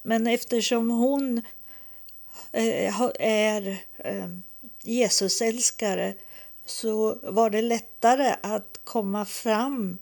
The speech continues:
nå fram till henne att säga Jesus. För det trodde ju jag hela tiden att det var Jesus som stod i vardagsrummet. Men sen nu, alltså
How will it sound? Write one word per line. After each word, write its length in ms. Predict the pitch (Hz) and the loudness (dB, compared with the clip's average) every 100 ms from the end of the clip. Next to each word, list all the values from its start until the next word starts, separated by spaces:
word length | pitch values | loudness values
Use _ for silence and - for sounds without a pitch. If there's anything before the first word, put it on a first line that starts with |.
| - - - - - | -14 -18 -18 -16 -4
nå 180 | 214 | -2
fram 440 | 220 - 240 294 294 | 0 2 2 2 0
till 260 | - 240 | 0 2
henne 480 | 233 240 196 190 196 | 2 0 0 -2 -2
att 160 | 185 - | -4 -4
säga 540 | - 240 190 190 247 | 0 2 0 0 0
Jesus. 880 | 254 254 185 - - 190 123 - - - - - - | 0 0 -2 -2 -2 -2 -2 -4 -4 -6 -18 -18 -8
För 180 | - 247 | 2 4
det 140 | 254 262 | 4 2
trodde 380 | 311 226 202 | 0 0 -2
ju 300 | 302 277 220 214 | 0 2 2 2
jag 280 | 196 196 | 2 0
hela 320 | 208 208 190 202 | 0 0 0 -2
tiden 520 | - 247 220 190 190 | 0 -2 0 -2 -4
att 160 | 190 | -4
det 100 | - | -4
var 260 | 196 262 254 | 0 2 2
Jesus 1000 | 208 202 165 - - 165 - - - - - - - | 0 -2 -2 -2 -2 -2 -6 -6 -6 -8 -12 -18 -8
som 260 | - 214 190 | -2 0 0
stod 480 | - 202 180 185 | -2 -2 -2 -4
i 120 | - 180 | -4 -2
vardagsrummet. 960 | 208 190 160 - 208 202 214 196 - - - - - - | 0 0 -2 -4 -4 -4 -4 -4 -6 -10 -18 -18 -18 -14
Men 260 | 208 226 226 | -2 2 2
sen 400 | - 226 208 233 - - - - - | 2 2 2 -2 -6 -18 -18 -18 -8
nu, 480 | 208 240 226 254 302 | 0 4 4 4 4
alltså 680 | 262 202 - 208 202 196 | 4 2 2 0 -2 -2